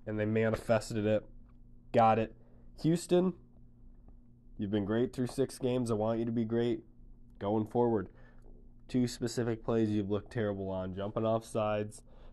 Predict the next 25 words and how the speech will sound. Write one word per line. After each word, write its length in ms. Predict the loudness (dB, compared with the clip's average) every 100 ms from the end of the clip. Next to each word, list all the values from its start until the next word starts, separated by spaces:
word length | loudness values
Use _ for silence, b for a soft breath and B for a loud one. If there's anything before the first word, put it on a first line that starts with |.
| b
and 80 |
the 60 | 0
one 240 | 4 4
before 380 | 4 0 2 4
you 100 | 4
committed 480 | 0 -2 0 0 0
to 80 | 0
Aaron 240 | 0 -2
Rodgers 540 | -2 -2 -2 -4 -6 -6
and 120 | -6
then 140 | -6
committed 480 | -6 -6 -4 -4 -4
to 80 | -6
the, 240 | -6 -8 -10 -10
the 80 | -6
guy 240 | -2 0
leaking 360 | -2 -4 -4 -6
across 360 | -4 -4 -4 -6
the 100 | -12
field. 420 | -6 -4 -4 -6 b b b b b b -20 -10 2
One 160 | 4
or 80 | 6
the 160 | 6 6
other, 180 | 6
man. 320 | 4 2 -2